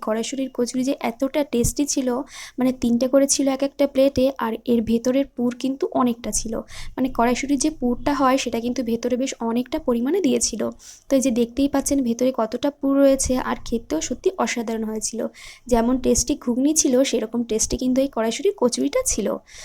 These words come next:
তো শিনু দেখুন এই পাশে বসে ও পেস্ট্রিটা খেয়ে নিচ্ছিল, আর একদম গরম গরম কচুরি আমি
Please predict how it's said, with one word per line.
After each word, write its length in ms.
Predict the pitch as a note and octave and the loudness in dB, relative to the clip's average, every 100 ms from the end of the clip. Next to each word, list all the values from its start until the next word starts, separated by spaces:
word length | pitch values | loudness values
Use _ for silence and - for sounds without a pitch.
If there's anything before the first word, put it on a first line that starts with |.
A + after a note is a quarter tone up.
| - - | -10 -2
তো 40 | |
শিনু 280 | C#4 - B3+ B3+ | 0 2 2 4
দেখুন 180 | C4 C#4 | 4 4
এই 100 | C#4 C#4 | 2 2
পাশে 180 | A#3 B3 | 0 2
বসে 200 | B3 B3+ | 2 4
ও 80 | B3+ | 4
পেস্ট্রিটা 420 | A#3 A#3+ C4+ C4+ | 4 2 0 -2
খেয়ে 220 | C4+ C#4 | 2 4
নিচ্ছিল, 360 | C#4 C#4 - A#3 A#3+ | 4 2 0 0 0
আর 120 | - A#3 | 0 0
একদম 280 | A3 G#3+ C4 A3+ | -2 -2 0 4
গরম 220 | G#3+ A#3 B3 | 4 2 0
গরম 180 | A3+ C4+ - | 0 0 0
কচুরি 300 | A3 G#3+ A3+ | -2 0 0
আমি 100 | A#3+ | 2